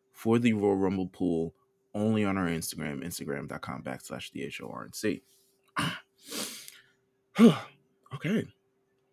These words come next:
What else we got? What do we got going on this week? This is a very busy week. This is Royal Rumble week. This is the, the kickoff to the road to WrestleMania. And yeah, I mean, we're, we're in the go home stretch. What,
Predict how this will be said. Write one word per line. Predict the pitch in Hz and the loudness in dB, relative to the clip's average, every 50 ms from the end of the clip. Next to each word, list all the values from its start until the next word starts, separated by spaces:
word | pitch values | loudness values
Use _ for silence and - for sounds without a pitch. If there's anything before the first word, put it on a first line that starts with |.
| _ _ - | _ _ 4
What | 120 131 139 | 6 8 8
else | 147 139 - | 8 6 6
we | 131 127 117 | 4 6 8
got? | 110 92 95 | 8 8 8
What | 113 123 135 | 8 12 12
do | 143 139 | 12 12
we | 135 135 | 12 10
got | 120 113 104 95 90 - - | 10 8 8 6 6 4 2
going | - 104 101 95 95 | 0 2 2 2 2
on | 92 90 92 90 | 2 0 0 0
this | 87 90 90 - | 0 -2 -2 -2
week? | - 78 67 - | -6 -6 -2 -2
This | 101 107 120 | -2 2 2
is | 123 120 | 4 4
a | 123 | 4
very | 113 113 113 110 107 104 101 | 4 6 6 8 8 8 6
busy | 101 90 101 95 92 90 87 82 | 4 2 0 0 0 0 -2 -2
week. | 76 82 78 71 - - | -2 -2 -4 -4 -6 -4
This | - 98 - - | -4 -4 -2 -2
is | 117 107 104 | -2 -2 -2
Royal | 104 98 95 95 95 92 | 0 2 2 4 4 4
Rumble | 87 87 87 87 82 78 76 76 | 2 2 0 -2 -2 -2 -4 -2
week. | 65 60 - - _ - | -4 -6 -6 -8 _ -4
This | - 95 - - | -4 -4 -2 0
is | 101 101 98 98 101 101 | -2 -2 -2 -2 -6 -8
the, | 95 95 92 87 85 80 73 - 113 _ _ _ _ _ - - _ - | -4 -2 0 0 0 -2 -4 -8 -10 _ _ _ _ _ -20 -14 _ -4
the | 98 | -2
kickoff | - - - 127 110 - 101 104 107 107 - - | -2 0 2 2 2 4 4 2 2 2 0 2
to | - 101 92 90 - - | 2 2 2 2 -2 -4
the | - 104 92 | -4 -4 -2
road | 95 98 101 101 104 104 107 110 110 110 - | 2 4 6 6 6 6 6 4 2 -2 -4
to | - - 90 | -6 -4 -4
WrestleMania. | 90 85 87 90 - - - 98 95 92 87 85 85 82 80 76 67 58 58 58 - - _ _ _ _ _ _ _ _ _ - | -2 0 0 0 -2 -2 -2 0 0 0 0 -2 -2 -2 -4 -6 -6 -8 -8 -10 -12 -16 _ _ _ _ _ _ _ _ _ -8
And | 107 90 87 85 82 82 78 78 76 69 69 67 69 62 - _ _ _ _ _ _ _ _ _ _ _ _ _ _ _ _ _ _ _ _ _ _ _ _ _ _ _ _ _ _ _ _ _ _ _ _ - | -4 -2 -2 -2 -2 -4 -4 -6 -6 -8 -8 -10 -12 -14 -16 _ _ _ _ _ _ _ _ _ _ _ _ _ _ _ _ _ _ _ _ _ _ _ _ _ _ _ _ _ _ _ _ _ _ _ _ -4
yeah, | 101 107 131 156 139 110 - - | 2 4 4 4 4 4 2 0
I | 98 | -2
mean, | 104 107 107 107 107 101 95 87 | -2 0 0 2 2 0 -2 0
we're, | 98 110 113 117 110 | 0 2 2 2 2
we're | 98 95 98 110 110 110 110 113 | 0 -2 0 2 2 4 4 2
in | 113 110 | 4 2
the | 113 | 2
go | 98 107 107 113 | 4 4 4 4
home | 123 131 117 113 113 | 4 2 2 2 0
stretch. | 113 - - 131 147 135 101 - - | 0 -2 0 2 2 2 2 0 -2
What, | 107 110 | -2 0